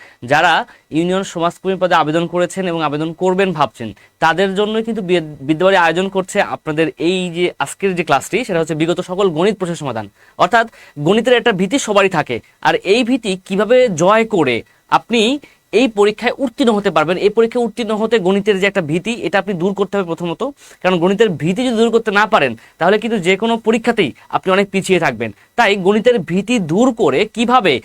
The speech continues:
আপনি এই পদের জন্য নিজেকে সেরাটা দিয়ে আসবেন, নিজের যে সেরাটা, এই সেরাটা পরীক্ষায় দিয়ে আসতে পারবেন এবং সেই পরীক্ষায় সফল হতে পারবেন, তারই ধারাবাহিকতায় আজকের এই সেশ-, লাইভ সেশনটি। তো চলুন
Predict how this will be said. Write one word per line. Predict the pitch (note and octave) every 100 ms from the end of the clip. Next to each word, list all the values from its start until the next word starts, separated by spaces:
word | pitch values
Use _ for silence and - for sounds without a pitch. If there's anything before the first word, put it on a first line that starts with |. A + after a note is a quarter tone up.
| - -
আপনি | E3+ G#3+
এই | - G3+ C4 C#4 C#4 C#4 -
পদের | A3+ A#3 B3+ A#3
জন্য | F#3+ C3 D#3 D#4 D#4+ - D#3
নিজেকে | G#3 A#3 A#3+ A#3 B3 A#3+
সেরাটা | - G#3+ A#3+ A#3
দিয়ে | F#3+ G3
আসবেন, | E3 C3 B2
নিজের | E3+ G3+
যে | F#3+
সেরাটা, | F3+ G3 G3 A#3 - - -
এই | F3+
সেরাটা | - A3 A#3+ G3
পরীক্ষায় | - A#3 A#3 - - C4+
দিয়ে | G3+ F#3+ F#3+
আসতে | F3 -
পারবেন | F3+ E3+ A#3+ B3 -
এবং | G#3 B3 A#3 - -
সেই | G3+
পরীক্ষায় | G3 G3 G#3+
সফল | G3 F#3 G#3
হতে | G#3
পারবেন, | F3+ D3 E3+ _ _
তারই | E3 F3 A#3 G#3 D#3+
ধারাবাহিকতায় | D3 D#3+ F3 G#3 A3+ A3+ G#3+ - -
আজকের | F3+ - A#3 A#3+ -
এই | G#3 A3+
সেশ-, | - C3 -
লাইভ | D3+ D#3
সেশনটি। | C3 B2+ G#2 - _ _ - -
তো | G#3
চলুন | C4 D#4